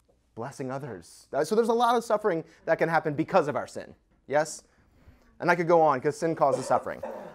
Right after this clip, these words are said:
Um, or, but like I said, we can suffer even for good and yet still find that we have to struggle to say no at times to sin. So you can suffer for doing good <clears throat> and still struggle with sin. So it,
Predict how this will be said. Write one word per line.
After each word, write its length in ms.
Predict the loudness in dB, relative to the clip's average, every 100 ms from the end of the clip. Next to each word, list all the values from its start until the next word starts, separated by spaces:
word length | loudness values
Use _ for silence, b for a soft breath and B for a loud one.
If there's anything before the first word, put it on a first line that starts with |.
| 2
Um, 380 | 6 6 4 -4 _ _ _
or, 240 | 2 2 2 -6 _ -20 _
but 80 | 0
like 120 | 2
I 40 | 2
said, 300 | 2 0 0
we 120 | -2
can 180 | -4 -4
suffer 300 | 0 2 2
even 260 | 2 0
for 160 | -2 -6
good 540 | -2 0 0 0 -6 -16 _ _ _ _ _ _ _ -6
and 140 | 0
yet 200 | 0 -2
still 300 | -6 0 2
find 280 | 4 2 2
that 80 | -2
we 100 | 0
have 180 | 0 0
to 120 | -10
struggle 440 | -4 0 2 2
to 60 | -2
say 160 | -2
no 200 | -2 0
at 80 | -2
times 460 | -4 -10 -12 -20 _ _ -16
to 80 |
sin. 280 | -12 -12 -12 _ _ _ _ _ _ _ _ _ b b
So 80 | 0
you 160 | 0 0
can 160 | -2
suffer 380 | 0 0 0 -2
for 100 | 2
doing 200 | 2 2
good 300 | 0 -2 -6 -12 -14
<clears throat> 200 | -8 -2
and 200 | -2 -4
still 800 | -10 -20 _ 2 4 4 4 0
struggle 380 | 0 0 0
with 100 | -4
sin. 300 | -4 -2 -2
So 120 | 0
it, 140 | -2